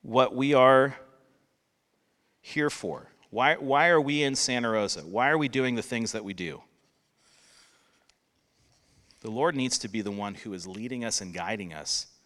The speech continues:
It's not a list of do's and don'ts. It's not a check boxes that we get to tick off when we come to church. When we do, you know, fill in the blank.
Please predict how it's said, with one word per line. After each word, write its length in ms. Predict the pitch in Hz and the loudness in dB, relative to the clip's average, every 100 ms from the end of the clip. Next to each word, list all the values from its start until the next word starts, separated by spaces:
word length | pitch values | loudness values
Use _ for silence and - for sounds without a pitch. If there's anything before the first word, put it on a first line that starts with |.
| _ _ _ _ _ _ _ _ | _ _ _ _ _ _ _ _
It's 120 | - | -6
not 120 | 120 | -2
a 20 | 135 | 0
list 260 | 127 120 | 0 -2
of 80 | 98 | -4
do's 220 | 107 113 | -6 -6
and 100 | 101 | -6
don'ts. 360 | 95 110 135 - | -8 -8 -8 -8
It's 120 | - | -8
not 200 | 104 104 | -6 -8
a 160 | 95 - _ _ _ _ _ _ - | -8 -12 _ _ _ _ _ _ -8
check 240 | - 123 | -4 -2
boxes 400 | - 117 - 110 | 2 2 2 -6
that 160 | 113 104 | -6 -6
we 140 | 107 | -8
get 260 | 101 113 - | -6 -8 -8
to 240 | 107 92 - _ _ _ _ _ _ | -8 -8 -10 _ _ _ _ _ _
tick 200 | - 131 | -12 0
off 240 | 113 120 - | 2 2 0
when 80 | |
we 140 | 110 101 | -8 -8
come 240 | - 107 | -10 -12
to 40 | 87 | -8
church. 520 | - 135 - - - _ _ _ _ _ _ _ _ _ _ _ - | -4 -4 -4 -8 -8 _ _ _ _ _ _ _ _ _ _ _ -16
When 80 | 98 | -12
we 80 | |
do, 180 | 98 110 | -8 -8
you 140 | 110 104 | -6 -10
know, 160 | 87 - _ _ _ _ _ _ _ | -10 -14 _ _ _ _ _ _ _
fill 160 | _ - | _ -14
in 80 | 76 | -12
the 60 | |
blank. 260 | 73 - _ | -14 -20 _